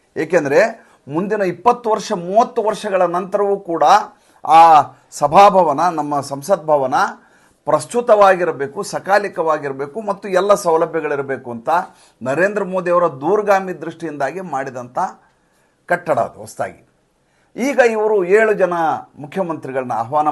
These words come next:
ಮಾಡಿದ್ದಾರೆ. ಒಡಿಸ್ಸಾ ಸೇರಿಸ್ಕೊಂಡಿದ್ದಾರೆ. ಒಡಿಸ್ಸಾ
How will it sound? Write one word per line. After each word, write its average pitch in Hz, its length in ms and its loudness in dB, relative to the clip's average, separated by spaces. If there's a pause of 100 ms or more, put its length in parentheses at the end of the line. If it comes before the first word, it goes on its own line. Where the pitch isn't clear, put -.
ಮಾಡಿದ್ದಾರೆ. 151 480 0 (680)
ಒಡಿಸ್ಸಾ 269 420 6 (140)
ಸೇರಿಸ್ಕೊಂಡಿದ್ದಾರೆ. 139 580 -4
ಒಡಿಸ್ಸಾ 226 260 -6